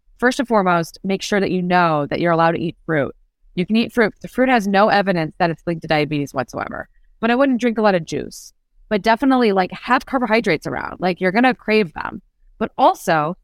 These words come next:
make sure to choose, if you can, the lower glycemic fruits because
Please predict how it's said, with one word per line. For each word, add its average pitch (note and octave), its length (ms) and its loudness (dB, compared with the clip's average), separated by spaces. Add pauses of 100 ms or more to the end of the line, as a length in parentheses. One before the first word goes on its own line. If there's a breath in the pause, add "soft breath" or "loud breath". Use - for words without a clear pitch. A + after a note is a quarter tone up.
(140)
make A3 140 -2
sure D4+ 140 0
to C4 100 -2
choose, B3 500 0
if F#3 80 -6
you F#3 80 -6
can, F#3 520 -2 (200)
the G3+ 80 2
lower G3+ 320 2
glycemic F#3 540 0 (160)
fruits - 480 0 (260)
because F#3+ 540 2